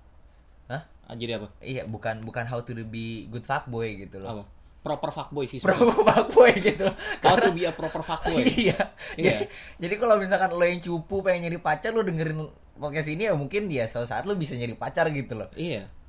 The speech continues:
Speaker 1: Bukan jadi good, good fuckboy
Speaker 2: Bu-,
Speaker 1: gitu.
Speaker 2: bukan jadi
Speaker 1: Karena
Speaker 2: good fuckboy,
Speaker 1: yang satu
Speaker 2: bukan.
Speaker 1: pelaku fuckboy, yang satu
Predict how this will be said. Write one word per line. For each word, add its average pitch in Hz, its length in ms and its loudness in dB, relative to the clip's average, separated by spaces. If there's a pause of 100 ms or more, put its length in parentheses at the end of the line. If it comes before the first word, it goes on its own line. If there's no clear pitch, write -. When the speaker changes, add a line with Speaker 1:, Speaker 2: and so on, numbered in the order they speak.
(220)
Speaker 1:
Bukan 139 260 -8
jadi 135 240 -6
good, 131 380 -10
good 139 180 -8
fuckboy 175 480 -2
Speaker 2:
Bu-, 135 80 -4
Speaker 1:
gitu. - 220 -6
Speaker 2:
bukan - 160 -10
jadi 160 100 -4
Speaker 1:
Karena 151 140 -4
Speaker 2:
good 185 160 -6
fuckboy, 113 480 -10
Speaker 1:
yang 139 160 -6
satu 117 180 -4
Speaker 2:
bukan. 107 80 -10
Speaker 1:
pelaku 143 240 -6
fuckboy, 147 360 -4
yang 190 120 -6
satu 156 300 -4